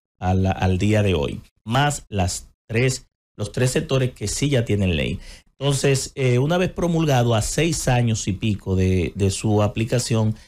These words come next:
eh, sentimos una gran frustración, y creo que mis colegas que nos acompañaron, y en el Senado, porque tuvimos que meter, eh, movernos al Senado también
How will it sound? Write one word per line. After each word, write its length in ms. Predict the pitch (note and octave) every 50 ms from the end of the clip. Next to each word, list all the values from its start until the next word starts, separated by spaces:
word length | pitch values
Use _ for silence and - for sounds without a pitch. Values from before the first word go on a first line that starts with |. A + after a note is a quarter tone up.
| _ _ _ _ -
eh, 380 | - A#2 A#2 A#2+ A#2 A#2+ A#2 A2
sentimos 480 | - - C#3 C3+ C#3 F#3+ G3+ F3 D3
una 220 | E3 D#3 D#3 D3 C#3
gran 340 | C#3 A#2+ C3 C3+ C3+ C3 -
frustración, 880 | - C3 B2 A#2 - - G#2 G2+ F#2 - - G2+ F2 F2 F2+ - - -
y 100 | G#2 -
creo 340 | - - A2+ A#2+ C3+ C3+
que 100 | - C3
mis 320 | B2 B2 A#2 A2 G#2+ G#2 -
colegas 500 | - - G2+ G#2+ A#2 B2+ C3+ B2+ B2+ -
que 140 | - A2+ G#2+
nos 240 | G#2+ G2+ - - -
acompañaron, 680 | G2+ F#2 - G2+ F#2+ F#2+ - G2 G2 C3+ D3+ C#3+ C3+ -
y 120 | C3 A#2+ A2+
en 80 | A2
el 160 | A2+ A2 G2
Senado, 500 | F#2 - G2+ G2+ B2 D#3 C#3+ A#2 G#2 G#2+ - - - - - _ -
porque 160 | - G#2 B2
tuvimos 300 | B2 B2+ B2+ D#3 E3+ E3+
que 100 | - F3
meter, 400 | D#3 C#3+ C3+ - C3 B2+ C3 A#2 -
eh, 180 | A2 G#2+ G#2
movernos 560 | D#2+ D#2 - G#2+ G#2+ G#2+ B2 C#3 D3 C#3+ B2+ C3+
al 100 | B2+ A#2+
Senado 460 | - - G#2+ A2 A2+ A#2+ A#2+ A#2 A#2
también 420 | A2+ G#2 G2 G#2+ A2+ A2+ A2 A#2+